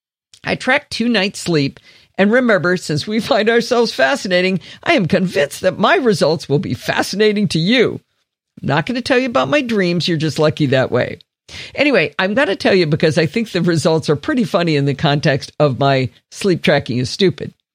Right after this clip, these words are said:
All right, here's the setup. On Friday, I got a shingles vaccine. This vaccine is known to have some pretty nasty side effects, but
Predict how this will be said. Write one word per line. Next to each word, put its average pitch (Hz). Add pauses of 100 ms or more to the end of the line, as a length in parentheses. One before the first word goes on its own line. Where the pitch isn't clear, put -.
(240)
All 165
right, 135
here's 226
the 240
setup. - (500)
On 226
Friday, 262
I 185
got 190
a 175
shingles 175
vaccine. 123 (560)
This 269
vaccine 214
is 220
known 160
to 202
have 175
some 214
pretty 151
nasty 135
side 285
effects, 175
but -